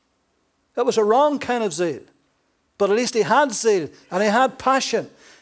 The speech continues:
And if only God could turn that around, if only God could get a hold of him and turn that passion around, which he did, didn't he?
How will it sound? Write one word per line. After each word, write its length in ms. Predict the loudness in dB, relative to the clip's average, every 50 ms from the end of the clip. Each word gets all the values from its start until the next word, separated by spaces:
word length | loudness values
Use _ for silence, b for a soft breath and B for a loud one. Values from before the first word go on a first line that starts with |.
| B -4
And 100 | -2 0
if 80 | 2
only 300 | 4 4 4 4 2 0
God 320 | 2 2 2 2 2 0 -2
could 200 | -4 -6 -4 -4
turn 280 | -4 -2 -2 0 0
that 140 | 0 2 2
around, 520 | 2 4 4 2 2 2 2 0 -2 -4 -10 B B B B B -2
if 140 | 0 2 2
only 220 | 2 2 2 2
God 260 | 2 2 0 0 0
could 140 | -4 -2 0
get 140 | 2 2 2
a 80 | 2
hold 380 | 2 2 4 4 4 4 4 2
of 140 | 2 2 0
him 160 | -2 -2 -4 B B B B
and 200 | 0 0 0 0
turn 260 | 0 0 0 2 2
that 240 | 2 0 0 -2 -2
passion 380 | 0 2 2 2 0 -2 -2
around, 320 | 0 0 2 2 0 -2 B B B
which 180 | -4 -4 -4 -4
he 80 | -6 -4
did, 420 | -2 -2 0 0 -2 -4 -10 -20 _ _ _ _
didn't 300 | -6 -6 -6 -6 -6 -6
he? 140 | -6 -6